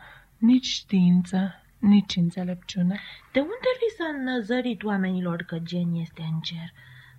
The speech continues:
Speaker 2: M-aș bucura să fie acolo, dar nu este.
Speaker 1: Asta poate o să-ți placă mai mult. Sună mai bine.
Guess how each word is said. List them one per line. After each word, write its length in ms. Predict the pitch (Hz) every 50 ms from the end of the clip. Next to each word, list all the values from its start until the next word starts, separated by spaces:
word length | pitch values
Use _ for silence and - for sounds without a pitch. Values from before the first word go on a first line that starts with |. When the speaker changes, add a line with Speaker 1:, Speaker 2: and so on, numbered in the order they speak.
| _ _ _ -
Speaker 2:
M-aș 220 | 285 285 285 - -
bucura 420 | - 294 - - 302 302 311 302
să 180 | 285 - - 233 226
fie 160 | - 233 240
acolo, 480 | 226 220 220 - - 220 214 208 208 208 - - - - - - _ _ _ _ _ - -
dar 100 | - 285
nu 520 | 320 359 427 480 523 523 508 480 427 381 320
este. 460 | 285 - _ - 254 240 226 214 - _ _ _ -
Speaker 1:
Asta 280 | 269 262 262 - 285
poate 240 | 262 269 269 254 262
o 60 | 247
să-ți 260 | 233 226 247 220 - -
placă 260 | - 226 226 - 220
mai 180 | 202 196 190
mult. 300 | 180 170 160 165 156 - - - - - - _ _ _ _ -
Sună 340 | 226 - - 262 254 262
mai 180 | 247 226 214 202
bine. 340 | 180 185 170 156 165 170